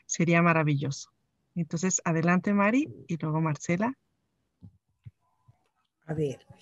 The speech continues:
Speaker 2: yo, ya, yo voy a leer, este, a ver, un poema de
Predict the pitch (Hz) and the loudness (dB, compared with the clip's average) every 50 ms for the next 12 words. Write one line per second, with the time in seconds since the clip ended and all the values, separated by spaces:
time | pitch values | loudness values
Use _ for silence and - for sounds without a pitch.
0 | - - - - - 233 - - 247 247 247 247 247 240 - - - - - _ | -20 -20 -20 -20 -20 -14 -6 -2 0 0 0 0 -4 -8 -12 -14 -18 -20 -20 _
1 | - - - - _ _ _ - - - 190 - - - - _ _ _ _ _ | -20 -20 -20 -20 _ _ _ -10 -10 -10 -12 -16 -20 -20 -20 _ _ _ _ _
2 | _ _ _ _ _ _ _ _ _ _ - 156 - - - _ _ _ _ _ | _ _ _ _ _ _ _ _ _ _ -14 -12 -12 -12 -12 _ _ _ _ _
3 | _ - 202 240 240 247 262 269 269 269 269 262 247 233 240 247 262 294 302 381 | _ -2 0 0 2 2 0 0 0 0 0 4 4 6 6 6 4 2 0 -2
4 | 392 403 - - - 202 190 190 - - _ - 185 175 170 165 160 160 156 156 | -6 -10 -10 -6 -4 -4 -4 -4 -6 -12 _ -8 -6 -6 -4 -4 -4 -4 -4 -4
5 | 156 151 151 151 - _ _ _ _ _ _ _ _ _ - _ _ _ - - | -6 -6 -8 -12 -18 _ _ _ _ _ _ _ _ _ -20 _ _ _ -20 -20
6 | _ _ _ _ _ _ _ _ _ _ _ _ _ _ _ _ _ _ _ _ | _ _ _ _ _ _ _ _ _ _ _ _ _ _ _ _ _ _ _ _
7 | _ _ _ _ _ - 220 208 220 196 190 240 226 - - 302 294 294 294 294 | _ _ _ _ _ 0 2 4 4 4 4 2 -2 0 2 4 4 4 4 2
8 | 254 240 302 320 370 - - - 359 349 202 185 208 202 190 180 180 175 175 175 | 2 2 0 0 0 -2 -6 -12 -18 -14 -4 0 2 4 6 6 4 4 2 0
9 | 170 170 165 165 160 160 156 156 | 0 0 0 -2 -2 -2 -4 -8